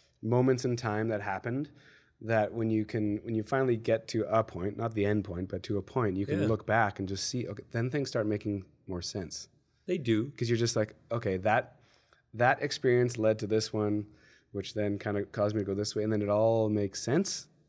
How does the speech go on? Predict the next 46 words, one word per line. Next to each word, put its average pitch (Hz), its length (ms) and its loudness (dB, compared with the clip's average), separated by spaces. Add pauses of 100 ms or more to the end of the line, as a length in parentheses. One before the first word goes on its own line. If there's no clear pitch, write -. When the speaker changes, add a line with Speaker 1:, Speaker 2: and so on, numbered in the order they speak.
Speaker 1:
which - 400 -2 (380)
not 117 240 -2
all 87 240 -6
the 120 80 -4
time, 170 400 -4 (160)
but 131 100 6
Speaker 2:
Yeah. 131 60 2
Speaker 1:
it, 113 100 -6
but 131 140 6
it, - 100 0
it 120 180 2
gets 135 240 2
you 135 120 4
on, 117 220 4 (340)
it 123 60 -10
gives 139 200 2
you 139 60 2
confidence 123 520 0
the - 120 -6
path 110 280 2
you're 107 200 2
on 101 360 -2 (520)
is 101 240 -6
the 101 80 -6
way 90 120 -2
it's 82 120 -10
supposed - 220 -14
to 78 60 -16
be. 80 200 -12 (500)
Speaker 2:
I, 107 220 0 (200)
I 104 60 -8
totally 98 360 -4
agree. 98 340 -6 (560)
Yeah. 117 300 0
Speaker 1:
It's, 143 300 2 (260)
yeah, 107 240 4 (120)
it's, 123 180 -2
it's, 117 260 0
it's 117 320 -2
really 120 280 0
interesting. 101 520 -6 (300)
Speaker 2:
It 127 60 4
Speaker 1:
Um, 131 160 6
Speaker 2:
really 135 320 4
is. 135 400 -2 (100)
And, 113 300 2